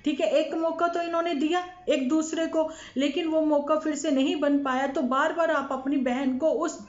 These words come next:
चीज़ में, उस जगह पे मत धकेलो, ठीक है। बार बार आप वही चीज़ कर रही हो कि एक मौका देना चाहिए, बड़ों को बीच में बैठ के ये सब चीज़ें होनी चाहिए। तो फिर बार बार जब वो परिवार बुरा है, नन्नू की फैमिली बहुत बुरी है,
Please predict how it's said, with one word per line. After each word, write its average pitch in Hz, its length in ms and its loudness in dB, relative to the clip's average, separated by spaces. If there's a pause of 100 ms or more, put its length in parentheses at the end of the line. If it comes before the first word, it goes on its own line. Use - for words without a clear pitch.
चीज़ 294 320 -2
में, 311 120 2
उस 302 220 -2
जगह 262 280 2
पे 294 180 2
मत 262 240 4
धकेलो, 214 600 -2 (280)
ठीक 285 180 0
है। 285 140 2
बार 269 220 2
बार 294 200 2
आप 285 220 2
वही 294 200 2
चीज़ 285 320 -4
कर 254 180 0
रही 233 160 4
हो 254 200 2 (240)
कि 302 120 0
एक 285 160 -2
मौका 269 300 2
देना 254 260 4
चाहिए, 247 320 2
बड़ों 240 260 2
को 247 100 2
बीच 247 280 0
में 247 160 2
बैठ 233 240 -2
के 247 60 -2
ये 240 140 2
सब 240 200 -4
चीज़ें 240 280 -2
होनी 240 320 2
चाहिए। 247 280 -2
तो 302 180 -4
फिर 349 200 -2
बार 262 280 0
बार 392 200 2 (300)
जब 370 140 2
वो 392 100 4
परिवार 330 540 2
बुरा 294 300 2
है, 294 180 -2
नन्नू 302 220 2
की 311 120 -4
फैमिली 294 320 -2
बहुत 285 280 0
बुरी 277 280 0
है, 285 200 0